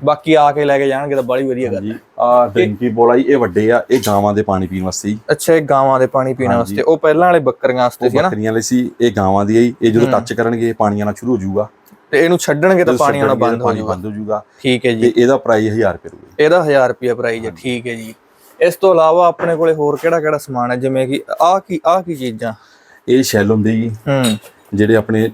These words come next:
Speaker 2: ਲਾਈਨਰ ਹੁੰਦੇ ਆ,
Speaker 1: ਹੂੰ।
Speaker 2: ਜਿਹੜੇ ਥਾਣਾ ਨੂੰ ਲੱਗਦੇ ਹੁੰਦੇ ਜੀ, ਉਹਦੇ
Speaker 1: ਹੂੰ,
Speaker 2: ਵਿੱਚ
Speaker 1: ਹੂੰ।
Speaker 2: ਪਾਉਣ ਵਾਸਤੇ ਹੁੰਦੇ ਜੀ।
Speaker 1: ਠੀਕ
Speaker 2: ਇਹਨਾਂ
Speaker 1: ਹੈ।
Speaker 2: ਨੂੰ ਸ਼ੈੱਲ ਕਹਿੰਦੇ, ਸਟੀਲ ਦੇ ਹੁੰਦੇ ਜੀ।
Speaker 1: ਨਹੀਂ, ਇਹ ਮਿਲਕਿੰਗ ਮਸ਼ੀਨ ਦੇ ਕੰਮ ਦੀ
Speaker 2: ਮਿਲਕਿੰਗ
Speaker 1: ਚੀਜ਼
Speaker 2: ਮਸ਼ੀਨ
Speaker 1: ਹੈ?
Speaker 2: ਜਿਵੇਂ ਚੁਆਈ ਦੇ ਵਾਸਤੇ,
Speaker 1: ਹੂੰ, ਹੂੰ,
Speaker 2: ਉਹਨਾਂ ਦੇ
Speaker 1: ਹੂੰ,
Speaker 2: ਰੱਖਦੇ
Speaker 1: ਹੂੰ।
Speaker 2: ਜੀ।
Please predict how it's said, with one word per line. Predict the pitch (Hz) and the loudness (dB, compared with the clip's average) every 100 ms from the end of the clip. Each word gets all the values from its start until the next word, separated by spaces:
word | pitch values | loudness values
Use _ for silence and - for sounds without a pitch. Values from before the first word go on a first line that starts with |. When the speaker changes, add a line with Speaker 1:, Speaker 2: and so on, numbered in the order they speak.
| - - - | -4 -4 -2
Speaker 2:
ਲਾਈਨਰ | 101 101 107 117 | 0 2 2 2
ਹੁੰਦੇ | 98 92 104 | 2 2 0
ਆ, | |
Speaker 1:
ਹੂੰ। | - _ 147 143 131 110 - - | -2 _ -6 -4 -4 -6 -12 -8
Speaker 2:
ਜਿਹੜੇ | 101 101 107 | -4 -2 -2
ਥਾਣਾ | 113 104 104 | 0 0 2
ਨੂੰ | |
ਲੱਗਦੇ | 101 95 113 | 0 0 0
ਹੁੰਦੇ | 98 98 | 0 -2
ਜੀ, | 101 - - 117 | -4 -10 -4 0
ਉਹਦੇ | 113 | 2
Speaker 1:
ਹੂੰ, | 117 | 2
Speaker 2:
ਵਿੱਚ | 120 | 0
Speaker 1:
ਹੂੰ। | - | -2
Speaker 2:
ਪਾਉਣ | 104 101 | -2 0
ਵਾਸਤੇ | 101 - | -2 -2
ਹੁੰਦੇ | 98 92 | -6 -6
ਜੀ। | 90 90 - _ - | -8 -10 -12 _ -2
Speaker 1:
ਠੀਕ | 135 131 | 0 2
Speaker 2:
ਇਹਨਾਂ | 113 | 2
Speaker 1:
ਹੈ। | 113 | 0
Speaker 2:
ਨੂੰ | 110 - _ _ | -4 -12 _ _
ਸ਼ੈੱਲ | - 107 101 | -2 0 0
ਕਹਿੰਦੇ, | - 101 104 | -2 -4 -4
ਸਟੀਲ | - 104 | -2 -2
ਦੇ | 104 | 0
ਹੁੰਦੇ | 92 82 | -2 -4
ਜੀ। | 76 - 160 | -8 -8 -2
Speaker 1:
ਨਹੀਂ, | 165 185 | 0 4
ਇਹ | 175 | 2
ਮਿਲਕਿੰਗ | 170 165 165 208 208 202 | 4 2 2 2 2 2
ਮਸ਼ੀਨ | - 185 180 | 2 0 2
ਦੇ | 175 | 2
ਕੰਮ | 135 | 2
ਦੀ | 165 | 2
Speaker 2:
ਮਿਲਕਿੰਗ | 160 135 | 2 4
Speaker 1:
ਚੀਜ਼ | 170 | 4
Speaker 2:
ਮਸ਼ੀਨ | 165 117 | 2 2
Speaker 1:
ਹੈ? | |
Speaker 2:
ਜਿਵੇਂ | 120 123 107 - | 0 -2 -4 -2
ਚੁਆਈ | 123 107 | 0 2
ਦੇ | 104 | 0
ਵਾਸਤੇ, | 107 - 160 - - | -4 -4 -6 -8 -6
Speaker 1:
ਹੂੰ, | 170 160 | -2 0
ਹੂੰ, | 156 | 0
Speaker 2:
ਉਹਨਾਂ | 120 | 0
ਦੇ | 120 | 2
Speaker 1:
ਹੂੰ, | 95 | 0
Speaker 2:
ਰੱਖਦੇ | 82 87 | -2 -4
Speaker 1:
ਹੂੰ। | |
Speaker 2:
ਜੀ। | 82 | -6